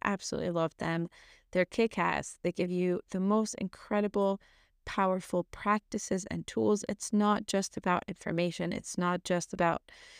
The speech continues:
cognitively understanding this stuff, but it's about having the powerful tools to move through whatever is coming up for you. So go check it out.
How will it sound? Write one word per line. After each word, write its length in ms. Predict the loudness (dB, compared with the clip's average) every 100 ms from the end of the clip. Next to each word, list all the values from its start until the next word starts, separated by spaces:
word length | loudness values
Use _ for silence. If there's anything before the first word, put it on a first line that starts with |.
| -20 -20 -8
cognitively 840 | 4 4 6 2 2 -2 0 0
understanding 880 | 0 0 0 -2 -2 2 6 6 4
this 160 | 0 -2
stuff, 400 | -2 -2 -2 -8 -20 -8 0
but 120 | 0
it's 140 | 2
about 220 | 0 0
having 540 | 0 0 2 4 4 2
the 100 | 0
powerful 580 | 0 2 2 0 -4 -4
tools 600 | -2 2 4 2 0 -10 -20 _ -10
to 140 | 0 2
move 500 | 2 2 0 -2 -6
through 760 | -14 -6 -2 2 2 2 -2
whatever 340 | -4 0 0 0
is 140 | -4
coming 280 | -6 -8 -8
up 80 | -10
for 120 | -8
you. 240 | -8 -8 -14 -20 -20 -20 -20 -6
So 160 | 0
go 140 | 2 2
check 260 | 2 2
it 60 | 4
out. 460 | 6 6 4 -2